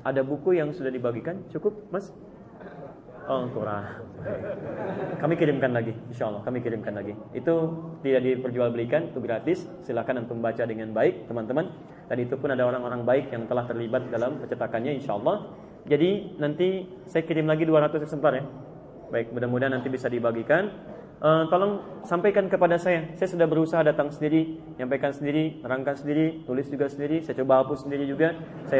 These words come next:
bawa buku, saya bagikan gratis kan. Kalau semua itu belum membuat antum tersentuh untuk berubah lebih baik, tolong tunjukkan pada saya. Saya bisa berusaha semaksimal mungkin memberikan apa yang saya bisa. Tapi saya ingin berikan nasihat kepada antum, saya tidak tahu kapan lagi berjumpa dengan antum.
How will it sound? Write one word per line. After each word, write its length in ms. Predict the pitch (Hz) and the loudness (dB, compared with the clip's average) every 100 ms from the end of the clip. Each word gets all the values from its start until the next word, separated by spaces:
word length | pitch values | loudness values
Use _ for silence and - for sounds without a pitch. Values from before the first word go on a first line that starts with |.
| 131 | 6
bawa 160 | 143 | 6
buku, 400 | 143 147 160 170 | 4 4 4 4
saya 80 | 160 | 2
bagikan 400 | 127 131 135 143 | 2 4 4 4
gratis 320 | 147 143 165 165 | 4 4 0 0
kan. 400 | 170 202 - - | 0 0 -6 -2
Kalau 240 | - 156 156 | 4 4 4
semua 240 | 160 160 | 4 4
itu 160 | 175 170 | 4 6
belum 240 | 160 156 | 4 6
membuat 240 | 160 165 | 6 4
antum 480 | 165 160 165 185 180 | 2 0 2 2 2
tersentuh 400 | 165 151 170 165 | -2 -2 0 0
untuk 160 | 151 139 | 2 2
berubah 320 | 139 147 139 | 4 4 4
lebih 160 | 135 131 | 2 0
baik, 320 | 139 151 - 170 | 0 -4 -6 -4
tolong 240 | 160 151 | -2 0
tunjukkan 320 | 156 151 135 | 2 2 -2
pada 240 | 123 120 113 | -2 -2 -2
saya. 160 | 110 - - - - - | -6 -10 -16 -18 -10 0
Saya 80 | 151 | 0
bisa 400 | 147 147 135 139 | 2 0 -2 -2
berusaha 400 | 139 139 147 151 | -2 0 2 0
semaksimal 400 | 135 123 131 127 | -2 -2 -4 -2
mungkin 80 | 139 | 0
memberikan 240 | 123 131 131 123 | 2 2 2 0
apa 160 | 123 | -2
yang 80 | 117 | -2
saya 160 | 110 107 | -4 -4
bisa. 160 | 107 104 - - - - - - | -6 -10 -14 -18 -20 -20 -20 -4
Tapi 160 | 151 | -4
saya 240 | 147 156 151 | 2 2 4
ingin 80 | |
berikan 240 | 147 156 143 | 2 2 2
nasihat 240 | 135 151 | 4 2
kepada 320 | 143 135 127 | 2 2 4
antum, 320 | 120 117 123 135 - - - - | 2 0 -2 -2 -12 -18 -20 -8
saya 160 | 160 143 | -2 2
tidak 80 | 139 | 4
tahu 160 | 151 | 4
kapan 240 | 143 131 131 | 2 0 0
lagi 80 | 135 | 0
berjumpa 240 | 120 123 120 | -2 0 0
dengan 240 | 113 110 | 0 -4
antum. 160 | 107 | -6